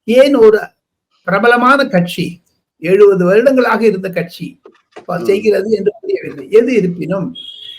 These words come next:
Speaker 1: என்னை பொறுத்த மட்டும் இருபத்தைந்து திமுகவிற்கும் பதினைந்து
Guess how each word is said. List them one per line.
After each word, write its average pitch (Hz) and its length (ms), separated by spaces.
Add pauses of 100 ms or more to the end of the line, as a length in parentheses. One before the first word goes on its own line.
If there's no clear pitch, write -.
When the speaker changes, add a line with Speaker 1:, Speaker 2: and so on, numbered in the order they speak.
(360)
Speaker 1:
என்னை 233 320
பொறுத்த 233 360
மட்டும் 220 340
இருபத்தைந்து 226 880
திமுகவிற்கும் 226 920
பதினைந்து 220 680